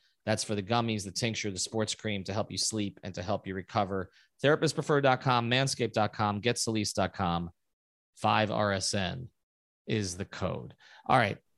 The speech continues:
This is why I don't wanna over worry. Uh,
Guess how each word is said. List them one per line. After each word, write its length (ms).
This 280
is 140
why 120
I 40
don't 100
wanna 180
over 220
worry. 480
Uh, 280